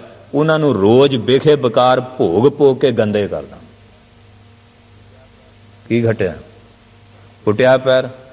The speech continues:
ਜਾਗਿਆ। ਇਹ ਯੂਨੀਵਰਸਿਟੀਆਂ ਨੇ ਜਗਾਇਆ ਕਿਸੇ ਨੂੰ?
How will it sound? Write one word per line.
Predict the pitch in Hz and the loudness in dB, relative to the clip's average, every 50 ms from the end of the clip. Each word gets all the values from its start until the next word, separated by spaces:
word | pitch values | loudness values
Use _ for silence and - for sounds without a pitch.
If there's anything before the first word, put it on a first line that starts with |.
| - - - 101 | -18 -16 -14 -4
ਜਾਗਿਆ। | 98 113 110 107 110 113 139 147 156 160 170 170 156 - - - - - - - - - - - - - - - - - - - _ _ _ - | 0 2 2 2 2 2 4 4 4 2 0 -4 -12 -16 -20 -20 -20 -20 -20 -20 -20 -20 -20 -20 -20 -20 -20 -20 -20 -20 -20 -20 _ _ _ -4
ਇਹ | 127 120 | -4 -2
ਯੂਨੀਵਰਸਿਟੀਆਂ | 110 110 117 117 123 131 131 127 123 123 120 123 131 127 127 | -2 0 0 0 2 0 0 2 2 2 0 0 -2 -2 -2
ਨੇ | 123 | -2
ਜਗਾਇਆ | 120 117 107 104 104 104 117 127 131 | 0 0 2 2 2 2 2 2 0
ਕਿਸੇ | 123 - 139 131 135 | -2 -2 -4 -4 -6
ਨੂੰ? | - 104 98 | -8 -14 -16